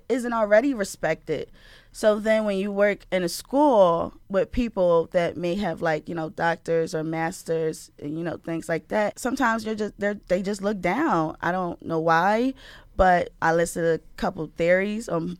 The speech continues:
why, maybe why they do it. Um, and Para Power is hoping to change that mindset. Like,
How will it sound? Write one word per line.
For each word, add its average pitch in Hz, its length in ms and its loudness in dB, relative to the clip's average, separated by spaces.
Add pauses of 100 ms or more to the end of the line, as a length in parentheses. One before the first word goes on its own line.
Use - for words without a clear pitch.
why, 165 380 6
maybe 190 440 -2
why 170 380 0
they 185 200 0
do 196 220 -4
it. 254 280 -4
Um, 156 460 -4 (560)
and 190 300 -2 (320)
Para 233 240 6
Power 196 340 8
is 175 160 0
hoping 180 300 -2
to 165 100 -8
change 180 760 -8
that 160 280 -2
mindset. 160 720 -6
Like, 156 320 -6